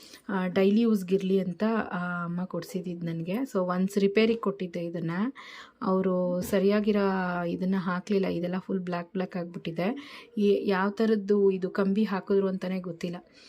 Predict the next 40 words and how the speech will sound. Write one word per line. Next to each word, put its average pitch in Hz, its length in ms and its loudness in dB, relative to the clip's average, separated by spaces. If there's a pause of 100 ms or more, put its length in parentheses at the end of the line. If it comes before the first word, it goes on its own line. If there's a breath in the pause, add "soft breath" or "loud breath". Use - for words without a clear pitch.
(260 loud breath)
So 196 60 0
ಒಂಥರ 185 340 0
ಕಪ್ಪು 190 260 -4
ಕಪ್ಪಿಗೆ 196 360 2
ಆಗೋಯ್ತು. 180 560 -2
ವಾಲೆದು 202 800 4 (280 loud breath)
ಫುಲ್ಲಾಗೆ 208 540 2
ಕಲರೇ 196 460 2
ಬಂದು 202 220 2
ಚೇಂಜ್ 190 360 0
ಆಗೋಯ್ತು 170 360 -4
ನನಗಿದು. 175 540 -2
But 220 280 2
ಇದನ್ನು 202 200 4
ನಾನು 196 200 2
ಹಾಕೋದೇ 208 580 2
ಇಲ್ಲ, 180 140 0 (120)
ಆ, 196 80 -4
ಎಲ್ಲೂ. 180 600 -2 (340 loud breath)
ಅಂದರೆ 190 340 4
ತೂಕಕ್ಕೆ 233 420 0
ಹಾಕೇ 185 380 0
ಇಲ್ಲ 196 120 2
ಇದುವರೆಗೂ, 175 480 -2
ಹಾಕಿ 175 420 -2
ಬೇರೆ 180 220 -2
ಏನಾದರೂ 175 380 -4
ತಗೊಳ್ಳೋಣ 170 500 -4
ಅಂತ 170 180 -6
ಅನಿಸುತ್ತೆ. 180 460 -4 (460 loud breath)
But 208 180 4
ಇದು 196 120 4
ಅಮ್ಮ 190 480 2 (140)
ನನಗೆ 175 220 -2
ಕೊಡಿಸಿದ್ದು 180 540 -4
ಡೈಲಿ 185 440 -2
ಪರ್ಪ-, 180 420 -4
ಡೈಲಿ 175 260 0
ಯೂಸ್ 196 200 2
ಪರ್ಪಸ್ಗೋಸ್ಕರ. 170 800 -6